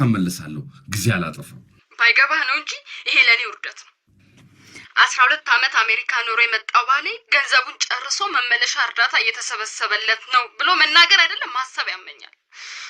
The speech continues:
Speaker 2: ብሞት ይሻለኛል።
Speaker 1: እንድሄድ ነበር አይደለም የምትፈልጊው? በቃ እንደምንም አድርጌ እሄዳለሁኝ። ይሄ እኔንም የሚያኮራ ሆኖ እኮ አይደለም። ምህረት፣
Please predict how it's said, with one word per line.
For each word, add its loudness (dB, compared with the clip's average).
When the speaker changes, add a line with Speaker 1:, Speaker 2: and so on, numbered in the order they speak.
Speaker 2:
ብሞት 4
ይሻለኛል። -8
Speaker 1:
እንድሄድ 8
ነበር 6
አይደለም 2
የምትፈልጊው? 2
በቃ 0
እንደምንም 8
አድርጌ 2
እሄዳለሁኝ። 2
ይሄ 2
እኔንም 8
የሚያኮራ 6
ሆኖ -2
እኮ -4
አይደለም። -12
ምህረት፣ 0